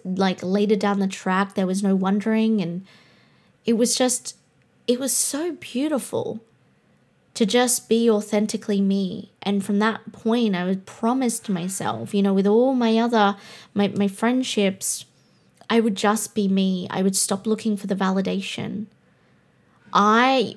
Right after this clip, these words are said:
you ask any of my friends, and I know that some of my friends listen to the podcast, and they'll probably, when I say this, they will nod their head and agree. I am your blunt friend,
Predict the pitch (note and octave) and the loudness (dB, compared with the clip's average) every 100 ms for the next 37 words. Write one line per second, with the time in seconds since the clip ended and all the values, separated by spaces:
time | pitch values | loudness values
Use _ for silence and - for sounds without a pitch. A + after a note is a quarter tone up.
0 | - G#3+ C#4+ E4+ D#4+ C4+ A#3+ A#3 A3 G#3 | -10 -2 2 2 2 2 4 4 4 0
1 | - D#3 G#2 G#3 G#3+ G#3+ A3 A3+ A3+ A3 | 0 -4 -2 -2 2 4 4 2 0 0
2 | G#3+ A#3 A3 G3 F#3 F#3+ A#3 A3+ G3+ G3+ | 2 2 2 0 0 0 0 0 0 0
3 | G3 F#3 F#3+ E3+ - C#3 E3+ F#3 F3 E3+ | 0 -2 -2 -8 -4 -4 -2 -4 -4 -4
4 | F#3+ - A3 G#3 G#3 G3+ G3+ G3 F3+ F3+ | -4 -2 0 2 4 4 2 0 -2 0
5 | G3+ A3+ G#3+ F3+ F#3+ F#3 F#3+ G3 G#3 G3+ | 2 2 0 0 0 0 0 2 0 2
6 | G3 F3+ F3 F#3 D3+ - G3 - - - | 2 0 -4 -6 -6 -6 -10 -18 -20 -20
7 | - - A3+ D4 F4 D4 G3+ G3 F#3 E3 | -10 -2 0 2 0 0 0 0 -2 -6
8 | - E3 - - - | -8 -8 -8 -10 -14